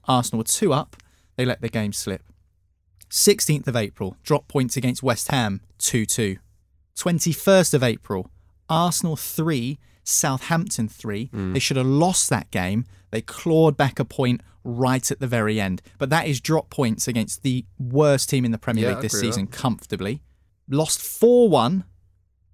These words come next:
Speaker 1: to Manchester City. All right, fair enough. We all said that that game would be a title decider, whichever way it went. But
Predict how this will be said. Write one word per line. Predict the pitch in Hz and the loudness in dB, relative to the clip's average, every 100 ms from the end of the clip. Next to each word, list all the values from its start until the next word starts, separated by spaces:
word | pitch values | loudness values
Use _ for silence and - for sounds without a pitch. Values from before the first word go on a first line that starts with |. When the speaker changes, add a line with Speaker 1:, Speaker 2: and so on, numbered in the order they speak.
| _ | _
Speaker 1:
to | - | -4
Manchester | 147 135 135 - 127 | 0 0 -2 -4 -4
City. | 127 - 156 - | -4 -2 -4 -2
All | 139 | 0
right, | 127 - | 0 0
fair | - 135 | 0 2
enough. | 127 143 - | 2 0 0
We | 131 | -2
all | 143 | -2
said | - 131 | 0 -2
that | - - | 0 -2
that | 131 - | -2 0
game | 127 123 | 0 2
would | 127 - - | -2 -4 0
be | 120 | 0
a | |
title | - 127 117 117 | 0 0 0 -2
decider, | 110 127 110 117 | -2 0 0 0
whichever | 117 123 117 | -2 -2 -2
way | 107 101 | -2 -2
it | - | -2
went. | 104 - - | -2 -2 -2
But | 117 | -2